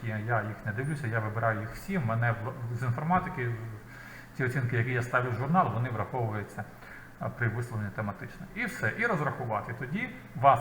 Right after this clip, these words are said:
автоматично створюється стовпчик, тематична оцінка, із середнім арифметичним балом, який ви в результаті також можете коригувати,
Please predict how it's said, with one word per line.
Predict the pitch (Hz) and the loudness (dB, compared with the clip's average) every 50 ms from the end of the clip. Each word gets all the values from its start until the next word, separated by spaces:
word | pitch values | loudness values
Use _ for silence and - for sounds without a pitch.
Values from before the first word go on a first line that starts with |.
| - - | 6 0
автоматично | - 135 - 160 156 156 156 - 135 120 - - - 113 - - - - - - - - - - - - - - - - - - | -2 0 2 2 2 4 4 2 0 0 0 -2 4 4 4 2 6 4 4 4 4 0 -14 -18 -18 -20 -20 -18 -18 -18 -16 -14
створюється | - - - 160 139 117 113 107 - - - - - - | -12 -2 2 2 4 4 2 0 -2 -6 -10 -12 -14 -14
стовпчик, | - - - 233 240 240 - - - - - - - - - - - | -10 0 0 0 0 0 -4 -10 -10 -12 -12 -14 -16 -16 -18 -6 0
тематична | 240 226 247 247 - - 220 185 - 226 226 233 226 | 0 0 0 0 -4 -4 -8 -4 -2 -2 -2 -2 -2
оцінка, | - 220 220 - - - 208 - - - - - - - - - - - - | -6 -8 -8 -8 -8 -10 -10 -10 -12 -16 -16 -18 -18 -18 -18 -18 -18 -12 -8
із | 240 247 262 214 170 170 180 175 - - - - - | -6 -4 -2 0 2 2 2 0 -2 -6 -10 -12 -8
середнім | - - 156 185 190 185 190 160 | -2 2 4 4 4 4 2 2
арифметичним | 131 120 117 - 120 - - - - - - - - - - - - - - - - - - - | 2 0 0 -2 -4 -6 -6 -8 -6 -6 -6 -6 -6 -10 -14 -18 -18 -18 -20 -20 -20 -20 -14 -8
балом, | - 104 98 92 95 - - - - - - - - - - - - - | -4 -2 -2 -2 -2 -4 -8 -10 -12 -16 -18 -18 -20 -20 -20 -16 -6 -6
який | 110 - - - - 208 240 247 240 - - 123 107 | -6 -6 -6 -2 -2 -2 -2 -2 -6 -6 -4 -2 0
ви | 123 139 127 120 | 0 0 0 0
в | 110 110 117 127 113 107 - - - - - - - - | 0 0 0 0 -2 -2 -2 -8 -14 -16 -18 -18 -10 -6
результаті | - 120 123 147 - - 208 233 262 - 190 - | -2 -2 -2 -2 2 4 4 4 8 6 6 8
також | - 156 - - 156 123 120 | 10 8 8 8 6 0 0
можете | 123 143 139 147 - - 131 | 2 2 2 0 -2 -2 -4
коригувати, | - - - 143 151 175 165 147 135 135 120 - 113 110 104 107 107 110 120 123 - - | -4 0 2 4 6 6 6 6 4 4 2 2 0 -2 0 2 4 4 4 4 0 -4